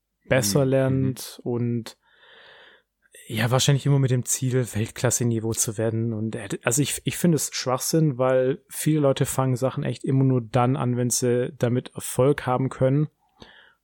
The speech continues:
Speaker 1: Wobei man dann ja auch so realistisch sein muss, dass eben nur die aller-, allerwenigsten Erfolg haben werden
Speaker 2: Hm.
Speaker 1: mit irgendwas. Äh, bei meinem Opa war es zum Beispiel so, der hat erst mit fünfzig Jahren angefangen, Klavier zu spielen. Ich meine, der ist jetzt natürlich kein,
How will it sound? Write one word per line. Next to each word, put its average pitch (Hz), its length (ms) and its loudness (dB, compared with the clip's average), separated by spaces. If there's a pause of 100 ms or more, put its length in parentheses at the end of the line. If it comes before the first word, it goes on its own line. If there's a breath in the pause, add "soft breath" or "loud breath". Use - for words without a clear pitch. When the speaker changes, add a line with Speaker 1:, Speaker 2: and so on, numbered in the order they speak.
(180)
Speaker 1:
Wobei 120 280 2
man 127 140 2
dann 123 140 2
ja 123 100 -2
auch 113 100 -4
so 123 200 -2
realistisch 120 640 -2
sein 113 340 -2
muss, 120 240 -4
dass - 280 0
eben 120 240 -2
nur 123 180 -2
die 127 260 -2
aller-, 127 380 0
allerwenigsten 123 840 0
Erfolg - 420 -2
haben 117 240 -2
werden 123 280 0 (400 loud breath)
Speaker 2:
Hm. 95 240 -8 (100)
Speaker 1:
mit 123 160 -4
irgendwas. 127 640 0 (120)
Äh, 120 160 -2
bei 120 100 2
meinem 120 240 2
Opa 151 300 0
war 139 80 4
es - 100 0
zum 143 140 0
Beispiel 139 340 0
so, 135 300 2
der 117 240 0
hat 127 180 -2
erst 127 320 -2
mit 127 220 -2
fünfzig - 720 0
Jahren 131 260 2
angefangen, 127 600 0
Klavier 120 340 0
zu - 140 -2
spielen. 117 380 0
Ich 113 180 -4
meine, 113 100 2
der 110 120 4
ist - 120 -2
jetzt - 140 -6
natürlich 110 400 -8
kein, 110 260 -2